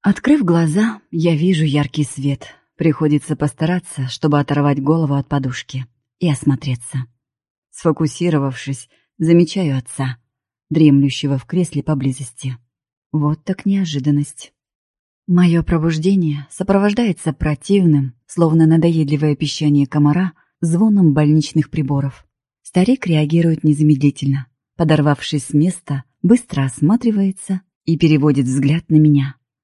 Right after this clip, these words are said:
«Сын!» выдыхает с таким облегчением, будто и не ждал уже моего пробуждения.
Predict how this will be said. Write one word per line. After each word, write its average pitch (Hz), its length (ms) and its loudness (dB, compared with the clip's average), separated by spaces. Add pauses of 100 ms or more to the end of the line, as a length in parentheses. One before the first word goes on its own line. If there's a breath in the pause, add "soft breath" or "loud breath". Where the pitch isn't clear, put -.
(100)
«Сын!» 170 600 -2 (320)
выдыхает 160 540 -2
с - 60 -18
таким 160 300 2
облегчением, 151 760 0 (120)
будто 160 240 -2
и 165 80 2
не 180 140 2
ждал 147 300 -2
уже 143 220 -4
моего 151 300 0
пробуждения. 143 800 -2